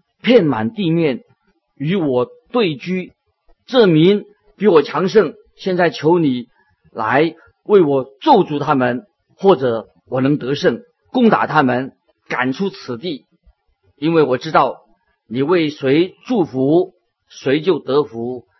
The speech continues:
你咒诅谁，谁就受咒诅。”我们看到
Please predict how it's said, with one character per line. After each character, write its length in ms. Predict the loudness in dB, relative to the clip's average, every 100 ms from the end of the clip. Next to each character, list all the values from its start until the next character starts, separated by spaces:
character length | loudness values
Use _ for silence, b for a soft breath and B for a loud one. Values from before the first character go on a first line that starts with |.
| _ -10
你 180 | -6 -4
咒 260 | 0 0
诅 200 | 0 -6
谁， 600 | -4 0 2 0 -2 _ _ _ _
谁 320 | _ -2 -2 2
就 340 | 0 0 -4 _ _
受 280 | -2 -2 2
咒 220 | 2 0
诅。” 380 | -8 -14 -16 _ _ _ _ _
我 80 | -14
们 80 | -8
看 160 | -4
到 260 | -2 -4